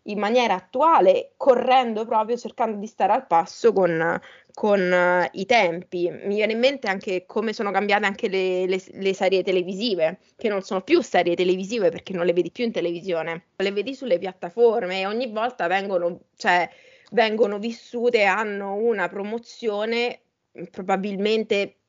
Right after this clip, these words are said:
gigantesca e tanto quanto comunque un film, che è un qualcosa che, eh, qualche anno fa,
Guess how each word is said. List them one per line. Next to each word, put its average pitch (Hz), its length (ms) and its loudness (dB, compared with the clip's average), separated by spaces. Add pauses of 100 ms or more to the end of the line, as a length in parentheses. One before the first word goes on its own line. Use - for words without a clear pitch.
(200)
gigantesca 220 1500 -2 (480)
e 254 460 6 (160)
tanto 262 380 -4
quanto 226 340 -6
comunque 190 680 0 (100)
un 185 120 -8
film, 180 720 0 (540)
che 226 160 -2
è 196 100 2
un 190 100 -4
qualcosa 208 560 0
che, 185 280 0
eh, 170 580 2
qualche 202 320 -4
anno 202 280 -2
fa, 180 340 0